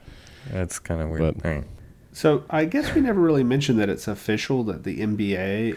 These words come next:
Speaker 3: is
Speaker 1: Yeah.
Speaker 3: moving into Disney World.
Speaker 1: Yeah.
Speaker 3: Officially.
Speaker 2: Okay. Well, we made a sports connection after
Speaker 1: Yes,
Speaker 2: all.
Speaker 1: by the,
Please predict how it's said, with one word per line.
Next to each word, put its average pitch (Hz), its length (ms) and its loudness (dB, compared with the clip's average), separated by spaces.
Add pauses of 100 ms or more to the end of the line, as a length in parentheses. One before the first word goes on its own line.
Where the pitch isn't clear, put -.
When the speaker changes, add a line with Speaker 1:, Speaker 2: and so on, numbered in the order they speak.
Speaker 3:
is 104 200 -4
Speaker 1:
Yeah. 104 40 -4 (260)
Speaker 3:
moving 98 120 4
into 104 260 2
Disney 107 320 2
World. 127 380 2 (440)
Speaker 1:
Yeah. - 60 -20 (240)
Speaker 3:
Officially. 95 440 4
Speaker 2:
Okay. - 220 4 (460)
Well, 113 200 4
we 127 120 8
made 131 200 8
a 101 60 8
sports - 300 6
connection 87 360 2
after 80 200 4
Speaker 1:
Yes, 92 340 6
Speaker 2:
all. - 60 -10
Speaker 1:
by 95 140 8
the, 92 120 2